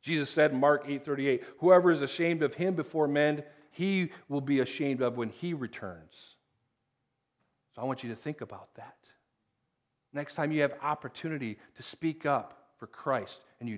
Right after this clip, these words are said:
don't. When I think of Obadiah, one word comes to mind. Compromise.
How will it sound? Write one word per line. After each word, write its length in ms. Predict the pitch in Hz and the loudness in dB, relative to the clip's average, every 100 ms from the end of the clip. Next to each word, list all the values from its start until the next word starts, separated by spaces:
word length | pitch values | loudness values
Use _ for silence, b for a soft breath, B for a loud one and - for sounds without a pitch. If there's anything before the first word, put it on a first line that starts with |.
| 98 | -8
don't. 260 | 127 139 104 - - - _ _ _ _ _ _ _ _ _ _ _ _ _ _ _ _ _ _ _ _ _ _ _ _ _ _ _ _ _ _ _ _ _ _ _ _ _ _ _ _ _ _ _ 151 | -6 -6 -6 -14 -20 -20 _ _ _ _ _ _ _ _ _ _ _ _ _ _ _ _ _ _ _ _ _ _ _ _ _ _ _ _ _ _ _ _ _ _ _ _ _ _ _ _ _ _ _ 2
When 120 | 170 | 2
I 60 | |
think 240 | - 170 151 | 4 0 2
of 100 | 135 | 0
Obadiah, 460 | 135 120 123 123 | 0 4 4 4
one 320 | 117 127 131 117 | 4 2 0 0
word 360 | 123 117 95 | 0 -2 -6
comes 320 | - 123 117 - | -10 -8 -8 -10
to 100 | 107 | -8
mind. 420 | 104 92 85 - _ _ _ _ _ _ _ _ _ _ _ _ | -8 -8 -12 -20 _ _ _ _ _ _ _ _ _ _ _ _
Compromise. 580 | - 175 160 113 95 | 0 0 2 -4 -8